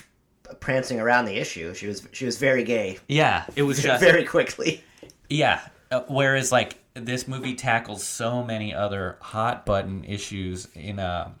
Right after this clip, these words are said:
Speaker 2: an adversarial way.
Speaker 1: Yeah.
Speaker 2: Showing you the injustice of it. There's nothing about her friends in this film a hundred percent accept her sexuality.
Speaker 1: Yeah.
Speaker 2: Perfect.
Speaker 1: I actually had a qu-, I mean, I,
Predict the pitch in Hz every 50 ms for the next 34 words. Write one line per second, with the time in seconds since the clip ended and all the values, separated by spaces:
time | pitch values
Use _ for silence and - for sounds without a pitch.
0 | _ _ _ - - 107 113 110 - 113 113 117 113 113 107 - - 107 104 107
1 | 107 104 101 98 92 95 95 87 85 87 92 127 120 90 87 - - - - -
2 | - - - _ _ _ - - 160 143 139 143 139 131 127 120 117 123 117 117
3 | 107 110 113 123 - - 98 92 - 87 87 87 87 85 - - _ _ _ _
4 | _ _ - 113 113 113 - 120 113 117 127 123 - 127 117 117 117 110 104 95
5 | 107 95 98 95 95 - - 113 123 117 - - - 117 120 117 110 104 95 92
6 | - 95 95 95 98 - - - 104 95 95 95 92 92 92 _ _ _ _ _
7 | _ _ _ _ _ _ _ _ - 104 101 - 127 127 127 127 120 110 - -
8 | 113 107 - - 110 98 92 87 - - - _ _ _ _ _ - 95 - -
9 | - 98 87 - - - 87 85 85 87 - _ _ _ _ _ _ - - 95
10 | 87 - - 90 82 82 76 71 65 71 73 95 - - _ _ _ - - 82
11 | - - - - _ _ _ _ _ _ _ _ _ _ _ _ _ _ - 120
12 | 107 - - - - - - - - 151 185 202 - 196 185 151 - 151 156 151
13 | 147 135 - - 139